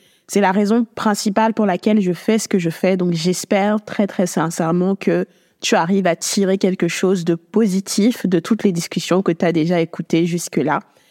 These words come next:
Et je tiens à te dire, n'hésite vraiment pas si tu veux proposer des sujets, euh, d'épisodes par rapport à des situations peut-être qui te concernent ou des situations que tu estimes que, euh, je n'ai pas encore abordées mais qui sont importantes et qui pourraient faire du bien aussi aux autres.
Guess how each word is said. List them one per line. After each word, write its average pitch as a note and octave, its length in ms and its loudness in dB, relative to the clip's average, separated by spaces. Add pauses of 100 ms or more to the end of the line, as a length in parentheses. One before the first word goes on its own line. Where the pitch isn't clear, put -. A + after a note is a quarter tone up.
(160)
Et G#3 440 2
je F3+ 100 2
tiens A#3 240 0
à F#3+ 140 0
te - 100 0
dire, G3 480 2
n'hésite G3 400 0
vraiment G3 400 2
pas F3+ 360 2
si G#3 380 0
tu G3+ 260 -2
veux F#3 260 0
proposer A3+ 560 0
des G#3+ 100 0
sujets, F3 540 -2 (360)
euh, D#3 140 0
d'épisodes E3+ 720 0
par D#3+ 100 2
rapport E3+ 280 0
à E3 80 2
des E3+ 100 0
situations F3 500 -2
peut-être F#3+ 320 0
qui G3+ 160 -2
te E3 80 0
concernent F3 480 0
ou F#3+ 60 0
des E3+ 100 -2
situations E3+ 460 -2
que - 80 -8
tu F3+ 60 0
estimes F#3+ 440 0
que, E3+ 240 0 (420)
euh, D3 240 2
je E3 120 0
n'ai E3+ 140 2
pas A#3+ 140 2
encore G#3+ 240 0
abordées F3+ 460 2
mais F#3+ 120 0
qui - 140 -6
sont G3+ 160 0
importantes F3+ 560 -2
et F#3 40 0
qui - 140 -12
pourraient F3 280 0
faire G#3 280 0
du F#3 140 -2
bien F3 300 0
aussi F3+ 340 -2
aux E3+ 180 0
autres. F#3 260 -2